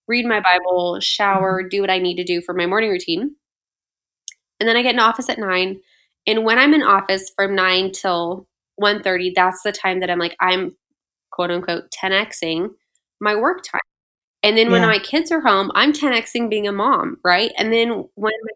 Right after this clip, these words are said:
Speaker 1: kids go to bed, I'm
Speaker 2: Mm-hmm.
Speaker 1: ten X-ing being a wife. And then when I sleep, I'm <laughs> ten X-ing my sleep. And I'm just trying to get as much as I can, you
Speaker 2: Yeah,
Speaker 1: know?
Speaker 2: you are.
Speaker 1: And so it's really
Speaker 2: Mm-hmm.
Speaker 1: just about living,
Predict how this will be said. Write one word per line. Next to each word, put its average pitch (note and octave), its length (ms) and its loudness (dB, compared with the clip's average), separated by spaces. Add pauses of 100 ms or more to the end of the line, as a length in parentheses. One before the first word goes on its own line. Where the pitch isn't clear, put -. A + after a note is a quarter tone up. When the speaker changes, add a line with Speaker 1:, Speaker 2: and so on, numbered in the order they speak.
Speaker 1:
kids - 160 -20
go G#3+ 60 -2
to G#3+ 60 -4
bed, G#3+ 140 0
I'm B3+ 160 2
Speaker 2:
Mm-hmm. F#3 100 2
Speaker 1:
ten A3 100 2
X-ing F#3+ 360 0
being F#3 180 -4
a F3 60 -4
wife. F#3 380 0
And G3 100 -2
then F#3+ 100 0
when G3 100 0
I F#3 80 -2
sleep, A#3 380 -4 (100)
I'm F3 280 -4
<laughs> - 60 -20
ten G#3+ 220 -4
X-ing - 380 -6
my A#3 120 0
sleep. G#3 380 2
And E3+ 100 2
I'm G#3 180 0
just A3+ 280 0
trying G#3+ 320 2
to A#3 60 2
get A3 120 4
as - 0 -
much - 320 -4
as - 420 -10
I - 0 - (100)
can, E3+ 80 0
you G#3+ 120 2
Speaker 2:
Yeah, B3+ 100 4
Speaker 1:
know? G3+ 60 0
Speaker 2:
you F#3+ 60 2
are. F3 280 2 (180)
Speaker 1:
And A#3 200 2
so G#3+ 300 0 (760)
it's A3+ 160 2
really D4+ 200 6
Speaker 2:
Mm-hmm. B3+ 60 6
Speaker 1:
just D4+ 140 2
about B3 260 2
living, G3+ 520 0